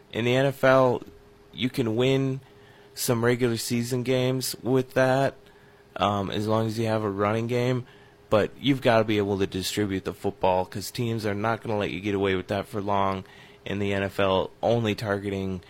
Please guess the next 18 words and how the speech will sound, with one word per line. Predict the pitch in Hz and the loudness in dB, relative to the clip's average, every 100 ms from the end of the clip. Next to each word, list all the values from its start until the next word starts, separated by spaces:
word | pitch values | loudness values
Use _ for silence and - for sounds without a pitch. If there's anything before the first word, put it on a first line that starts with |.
| - - - | -20 -20 -10
uh, | 92 92 | -4 -4
certain | 90 - 104 92 | -2 0 0 0
guys | 101 92 92 95 90 - | -4 -4 -2 -4 -6 -6
or | - 92 92 92 92 - | -2 0 0 0 -4 -6
one | - 98 98 95 | -6 -4 -4 -6
position. | 98 101 98 - 87 87 - - - - - | -4 -2 -2 -2 -6 -8 -14 -20 -20 -20 -20
So, | - - 117 107 104 98 - - - - - - - - - - - - - - - - - - | -10 -2 0 2 2 0 -4 -20 -20 -20 -20 -20 -20 -20 -20 -20 -20 -20 -20 -20 -20 -20 -14 -2
is | 123 127 - | 0 0 -4
Foles | - 131 127 135 131 127 - - - - - - - - - | -4 -2 0 0 0 -2 -8 -10 -20 -20 -20 -20 -20 -18 -8
content | 131 113 139 120 135 | -6 -6 -2 0 0
staying | - 135 127 131 | -2 0 2 0
in | 127 | 0
Philadelphia? | 131 131 123 120 123 135 131 - | 2 2 6 4 6 2 2 2
If | 123 - | 0 0
he | 151 175 | -4 -2
wanted | 139 113 127 135 135 | 0 0 2 0 0
a | 107 | -6
guaranteed, | 101 104 117 110 - 113 110 117 117 | -4 -2 -2 -4 -6 -6 -2 -2 -4